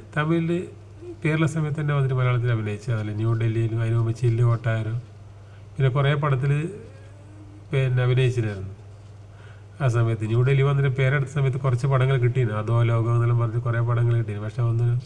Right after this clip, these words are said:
രക്ഷപ്പെടാൻ പറ്റിയിട്ടില്ല. പിന്നെ വിക്രം, വിക്രമും പിന്നെ തമിഴ് നടനാണല്ലോ, കന്നഡക്കാരനാണ്, പക്ഷേ തമിഴിലല്ല അഭിനയിക്കല്. വിക്രത്തിൻ്റെ കുറച്ച്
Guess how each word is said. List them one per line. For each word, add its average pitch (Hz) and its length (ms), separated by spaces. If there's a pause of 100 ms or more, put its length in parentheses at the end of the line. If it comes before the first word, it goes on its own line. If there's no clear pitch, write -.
(200)
രക്ഷപ്പെടാൻ 120 460
പറ്റിയിട്ടില്ല. - 400 (1300)
പിന്നെ 151 260
വിക്രം, 147 420 (600)
വിക്രമും 165 560 (1200)
പിന്നെ 151 260
തമിഴ് 147 240
നടനാണല്ലോ, 120 440
കന്നഡക്കാരനാണ്, 143 840
പക്ഷേ 135 200 (880)
തമിഴിലല്ല 139 460
അഭിനയിക്കല്. 120 440 (160)
വിക്രത്തിൻ്റെ 139 600
കുറച്ച് 143 200